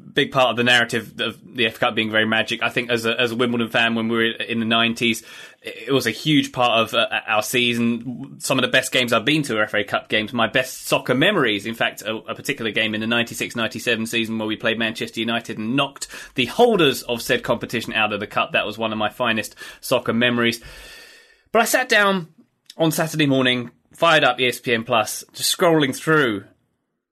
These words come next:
and I just felt a bit underwhelmed. I just felt, I'm not sure which one of these or any of these I want to watch, if I'm honest. And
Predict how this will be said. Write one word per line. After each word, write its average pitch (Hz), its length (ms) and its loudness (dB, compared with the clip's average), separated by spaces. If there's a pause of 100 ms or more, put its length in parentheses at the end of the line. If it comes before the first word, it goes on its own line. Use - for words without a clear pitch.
(120)
and 170 100 -4
I 190 40 0
just 285 240 0
felt 262 160 0
a - 20 -14
bit - 100 0
underwhelmed. 139 840 -2 (100)
I - 60 -6
just 220 200 -6
felt, 214 360 0 (840)
I'm 254 140 0
not 262 140 2
sure 214 160 2
which 180 160 0
one 180 160 2
of 170 40 0
these 175 240 2
or 180 160 2
any 196 220 4
of 220 80 4
these 131 220 2
I 147 40 4
want 160 220 2
to 185 80 0
watch, 277 300 4
if 165 100 -4
I'm 117 140 2
honest. 101 260 -2
And 147 220 -2